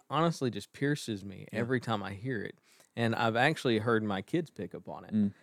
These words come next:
Speaker 1: And I had to explain to my kids, like, there's actual power in the name of Jesus. There's a
Speaker 2: Right.
Speaker 1: reason why at the end of our prayers we say, "In
Speaker 2: In
Speaker 1: the name of
Speaker 2: Jesus' name,
Speaker 1: Jesus."
Speaker 2: yeah.
Speaker 1: You know, we should not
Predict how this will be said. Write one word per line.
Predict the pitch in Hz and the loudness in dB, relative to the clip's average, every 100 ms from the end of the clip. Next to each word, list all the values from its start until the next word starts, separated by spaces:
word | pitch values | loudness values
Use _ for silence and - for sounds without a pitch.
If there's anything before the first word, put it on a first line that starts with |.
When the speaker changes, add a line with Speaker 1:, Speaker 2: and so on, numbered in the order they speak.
| _ | _
Speaker 1:
And | 120 113 110 - | 2 2 2 0
I | 120 135 | 4 6
had | 156 131 | 8 6
to | |
explain | 110 - 123 | 4 4 0
to | 110 | 2
my | 101 | -2
kids, | 101 139 | -4 -4
like, | 117 98 | -4 -2
there's | 123 233 | -2 -2
actual | 131 143 - - 107 | -4 -8 -6 -6 -6
power | - 117 107 101 92 95 _ _ - | -6 0 2 0 -6 -12 _ _ 0
in | 143 | 4
the | 139 | 6
name | 120 113 | 4 2
of | |
Jesus. | 110 101 98 | 0 -4 0
There's | 147 180 | 0 2
a | |
Speaker 2:
Right. | 135 101 | -2 2
Speaker 1:
reason | 135 131 120 | 2 2 0
why | 107 104 | 0 -2
at | 104 | -2
the | 104 | -4
end | 117 | -4
of | 113 | 0
our | 104 | 0
prayers | - 110 104 101 | 0 2 2 0
we | 113 110 | -2 -2
say, | - 107 | -2 -2
"In | 104 107 | -2 -4
Speaker 2:
In | |
Speaker 1:
the | 104 | -4
name | 104 110 | -2 0
of | 104 | -2
Speaker 2:
Jesus' | 104 98 | -2 -2
name, | 95 | -2
Speaker 1:
Jesus." | 90 87 - | -6 -10 -14
Speaker 2:
yeah. | _ _ - 123 | _ _ -4 0
Speaker 1:
You | |
know, | 113 110 107 - _ _ _ _ _ _ _ _ _ _ | 2 2 0 -10 _ _ _ _ _ _ _ _ _ _
we | 127 127 160 | 2 6 6
should | - 160 131 | 6 6 4
not | 117 123 117 90 | 6 6 6 2